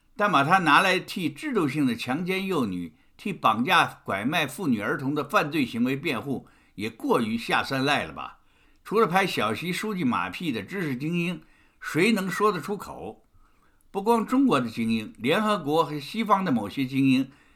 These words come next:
也和下三滥们有的一拼。由于五四精英们的胡说八道，共产党上台后就可以吹嘘什么解放妇女、实行一夫一妻制，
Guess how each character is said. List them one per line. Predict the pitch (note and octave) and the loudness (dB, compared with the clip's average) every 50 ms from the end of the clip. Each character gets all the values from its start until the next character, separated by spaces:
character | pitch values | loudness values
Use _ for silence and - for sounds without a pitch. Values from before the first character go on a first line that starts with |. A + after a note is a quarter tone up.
| _ _ | _ _
也 | - G#2 A2+ A#2+ A3+ | -6 -2 0 0 0
和 | A3+ F3+ G3 | 0 -2 -4
下 | G3 F#3 - G3 D#3+ C3 | -4 0 2 4 4 4
三 | - - E3 D#3+ E3 | 2 0 -2 0 2
滥 | D#3 C3+ A2+ | 0 0 0
们 | G#2 G#2+ G#2+ G2+ | -2 -4 -4 -6
有 | F#2+ F2 E2+ | -6 -6 -6
的 | E2 A2+ C3 | -4 0 0
一 | C3+ C3 A#2 | 0 0 0
拼。 | A#2 - C#3+ E3 F3 F3+ - _ _ _ _ _ _ _ _ _ _ _ _ _ _ _ _ _ _ _ | -2 -4 -6 -6 -6 -10 -16 _ _ _ _ _ _ _ _ _ _ _ _ _ _ _ _ _ _ _
由 | - F#2+ C3 F#3+ A#3+ C#4+ | -6 -2 2 4 6 6
于 | B3 A3+ | 6 4
五 | G#3+ D#3+ C#3 | 4 2 -2
四 | C3 C3+ - D#3 C#3+ | -2 -2 -4 -6 -6
精 | C#3+ F3+ F3 F#3 F#3 | -4 -4 -4 -2 -2
英 | F3+ E3 | 0 2
们 | C#3+ | 2
的 | B2 A#2 A2+ | 2 2 0
胡 | - A#2 C3 | -4 -6 -2
说 | C3 D3 | -2 0
八 | B2+ C3 C3 | 4 4 4
道， | B2+ B2+ A#2 F2+ - - _ _ _ _ _ | 4 4 0 -2 -4 -12 _ _ _ _ _
共 | - G3+ F#3+ F3 | -4 -2 0 2
产 | F#3+ - F#3+ | 2 2 2
党 | D3+ G#2+ G#2 | 2 0 -2
上 | - - G3+ E3+ C3 | 0 2 2 2 4
台 | B2+ C3+ D#3 E3 | 2 0 0 0
后 | D3+ D3 B2+ A2+ | 0 -2 -2 -2
就 | - D3 C3 | -4 -6 -6
可 | - C#3+ C3+ | -2 -2 -2
以 | B2 | -2
吹 | A#2 - D#3 D3+ | -2 -2 -2 -2
嘘 | C3+ C#3 C#3+ C#3 | -2 -2 -6 -6
什 | C3 C3+ | -4 -2
么 | C3+ C#3 | -2 -2
解 | C3+ - F2+ | -2 -6 -10
放 | D#2+ - C3+ C3 - | -4 -2 -2 -2 0
妇 | - F3 C3 | -2 -4 -4
女、 | F#2 D2+ C#2+ C#2+ - _ _ _ _ _ | -4 -4 -10 -14 -20 _ _ _ _ _
实 | - - C#3 C#3 C#3+ | -14 -8 -6 -4 -2
行 | D#3 C#3+ C3+ C#3 | 2 2 2 2
一 | D3+ D3+ C3 | 2 0 -4
夫 | A#2 - D3+ C#3+ | -4 -4 -6 -4
一 | C#3 C3 A#2 | -4 -4 -6
妻 | - - D3+ | -6 -8 -8
制， | D#3 D#3 C3+ G2 - - | -6 -6 -8 -10 -10 -14